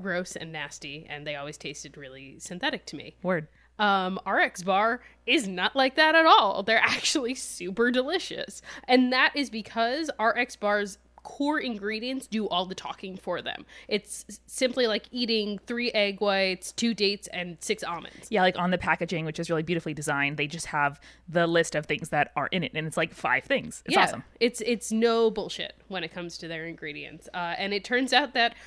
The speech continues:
Speaker 1: real food ingredients actually taste really good.
Speaker 2: Yeah,
Speaker 1: Uh,
Speaker 2: like, when I was vegan, I would always eat cacao. Like, that was the, you know, version of chocolate I was able to eat in
Speaker 1: Mm-hmm.
Speaker 2: smoothies or in, you know, acai bowls or whatever. And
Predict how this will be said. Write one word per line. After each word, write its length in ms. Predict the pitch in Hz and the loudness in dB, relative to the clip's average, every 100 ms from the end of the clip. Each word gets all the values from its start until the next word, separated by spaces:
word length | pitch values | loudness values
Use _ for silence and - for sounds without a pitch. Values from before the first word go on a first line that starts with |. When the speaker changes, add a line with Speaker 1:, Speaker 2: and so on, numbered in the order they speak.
| - | -10
Speaker 1:
real 240 | 202 220 | 0 0
food 180 | - 269 | 0 0
ingredients 540 | 262 247 240 262 277 - | -2 -2 -2 0 0 -2
actually 480 | 175 180 - 202 180 | -4 -6 -6 -6 -8
taste 400 | - - - - | -8 -12 -10 -6
really 260 | 320 440 440 | -4 -2 -2
good. 320 | 440 466 480 - - - | -2 -4 -6 -12 -16 0
Speaker 2:
Yeah, 440 | 208 226 208 160 | 8 10 10 6
Speaker 1:
Uh, 20 | - | 4
Speaker 2:
like, 160 | 175 - | 0 2
when 140 | 202 | 4
I 80 | 220 | 4
was 140 | 214 175 | 4 0
vegan, 440 | 202 196 180 160 - | 0 2 2 0 0
I 100 | 170 | 4
would 140 | 170 | 4
always 300 | - 180 185 180 | 4 0 -2 -6
eat 160 | 180 - | -10 -10
cacao. 600 | 175 - 165 131 170 330 | -14 -4 0 2 2 0
Like, 160 | 208 196 | -2 0
that 160 | 156 | 0
was 140 | 170 165 | 0 0
the, 200 | 160 - | -2 0
you 120 | 185 | -2
know, 100 | 156 | -2
version 320 | 147 160 156 | -2 -2 -2
of 60 | 156 | -6
chocolate 340 | - 143 175 | -4 -4 -2
I 20 | |
was 120 | 151 156 | -2 -2
able 180 | 151 | -4
to 80 | 165 - | -4 -6
eat 140 | 160 | -6
in 80 | - | -4
Speaker 1:
Mm-hmm. 160 | 202 294 | -4 -4
Speaker 2:
smoothies 360 | 277 254 233 | -2 -2 -2
or 60 | - | -4
in, 180 | 156 - | -8 -8
you 100 | - | -8
know, 120 | 170 | -6
acai 380 | - 165 180 226 | -4 -4 -4 -2
bowls 280 | 226 202 180 | 0 -2 0
or 60 | 151 | -2
whatever. 300 | 175 180 190 - - - | -2 -2 -4 -8 -20 -4
And 380 | 170 170 170 | 0 2 0